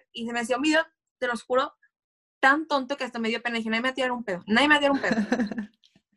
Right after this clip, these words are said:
Speaker 1: Y lo hice, oigan, siete millones de views, de que doscientos mil seguidores en un día, y yo de que, "Es real esto". O sea, es real,
Speaker 2: Oh
Speaker 1: es un
Speaker 2: my
Speaker 1: video
Speaker 2: God.
Speaker 1: tan,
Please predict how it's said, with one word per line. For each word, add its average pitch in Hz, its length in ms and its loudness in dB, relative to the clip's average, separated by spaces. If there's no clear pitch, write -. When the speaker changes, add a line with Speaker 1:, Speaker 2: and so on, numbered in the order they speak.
Speaker 1:
Y 262 100 4
lo 262 180 8
hice, 277 420 0
oigan, 247 300 0
siete 285 360 0
millones 311 380 0
de 302 100 2
views, 269 380 2
de 285 120 0
que 226 200 0
doscientos 262 460 2
mil 262 180 -4
seguidores 302 540 4
en 277 100 2
un 262 180 2
día, 269 320 6
y 254 120 0
yo 240 80 -2
de 233 140 -2
que, 220 400 -6
"Es 226 180 -4
real 269 380 4
esto". 214 400 -8
O 226 60 -10
sea, 240 80 -4
es 240 60 -8
real, 247 200 0
Speaker 2:
Oh 220 80 4
Speaker 1:
es 220 60 4
un 320 60 2
Speaker 2:
my 302 100 2
Speaker 1:
video 302 140 -2
Speaker 2:
God. 170 80 -6
Speaker 1:
tan, 320 220 0